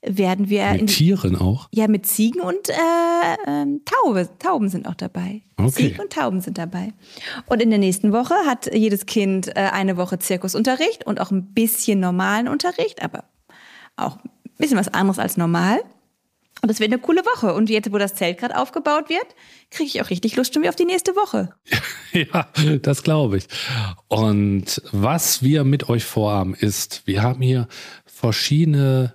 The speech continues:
Speaker 2: Kategorien.
Speaker 1: Mhm.
Speaker 2: Wir haben hier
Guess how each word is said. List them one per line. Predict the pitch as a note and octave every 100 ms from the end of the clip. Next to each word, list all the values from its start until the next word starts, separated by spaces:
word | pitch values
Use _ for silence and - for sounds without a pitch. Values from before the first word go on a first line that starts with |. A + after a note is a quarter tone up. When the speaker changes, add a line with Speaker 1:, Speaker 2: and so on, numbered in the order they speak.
| _
Speaker 2:
Kategorien. | - G#2+ G2+ G2 B2 A#2+ F2 F2+ _
Speaker 1:
Mhm. | C4 A#3+ A#3+ G#3 F3+ E3+ A3 F#4 _
Speaker 2:
Wir | G#2 G2+
haben | G#2 G#2+ A#2+
hier | A2 A2+ A2 A2 G#2+ A2